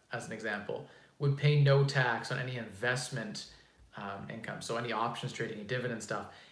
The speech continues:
And I have a huge portfolio. I'm like, I could, in theory, this is, this was an idea, and I probably don't think I would do this. I'd probably set up some sort of trust or company that would, um, not be primarily me running it. Someone else would, would be running it. They would continue to run the real estate piece,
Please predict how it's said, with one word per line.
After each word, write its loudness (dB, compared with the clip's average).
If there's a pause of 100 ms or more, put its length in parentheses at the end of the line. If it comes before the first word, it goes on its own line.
(100)
And 0
I 4
have 2
a 2
huge -2
portfolio. 2
I'm 0
like, 2
I 2
could, 2 (520)
in 2
theory, 4
this 2
is, -4
this -4
was -6
an -4
idea, 0
and -6
I -6
probably 2
don't -2
think -6
I -2
would -8
do 0
this. -2
I'd -8 (640)
probably 6
set 4
up 4
some -2
sort 2
of -4
trust 0
or -2
company -2
that 0
would, -2 (480)
um, -8
not 4
be 0
primarily -2
me -4
running -2
it. 0
Someone -6
else -6
would, -6 (260)
would -6
be -6
running -2
it. -2 (220)
They 0
would 0
continue 2
to -2
run -2
the -4
real 2
estate 0
piece, -4